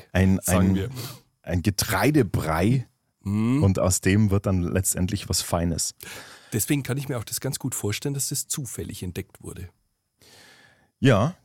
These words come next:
Speaker 1: das, das mit dem, wie das Bier, bi-, die, die Bierherstellung entdeckt wurde, ich glaub, da machen wir mal eine eigene Folge draus.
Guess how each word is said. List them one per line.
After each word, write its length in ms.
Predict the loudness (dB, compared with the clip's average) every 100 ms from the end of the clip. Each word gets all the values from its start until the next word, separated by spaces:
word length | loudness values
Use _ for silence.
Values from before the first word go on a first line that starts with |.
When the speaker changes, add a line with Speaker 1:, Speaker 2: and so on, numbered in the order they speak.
| -2
Speaker 1:
das, 420 | 0 2 0 -4 -2
das 200 | 0 2
mit 160 | 2
dem, 280 | 4 4 2
wie 200 | 0 -2
das 180 | 0 -2
Bier, 460 | 0 2 2 0 -4 -8
bi-, 220 | -6 -6
die, 200 | -4 -6 -4
die 80 | -6
Bierherstellung 920 | -2 2 2 2 2 0 0 0 2
entdeckt 360 | 2 0 -2 0
wurde, 320 | 2 4 2 0
ich 100 | -10
glaub, 180 | -8 0
da 80 | 4
machen 180 | 4 4
wir 60 |
mal 120 | 4 4
eine 160 | 2
eigene 220 | 0 -2
Folge 280 | -2 -2 -2
draus. 420 | -4 -6 -8 -10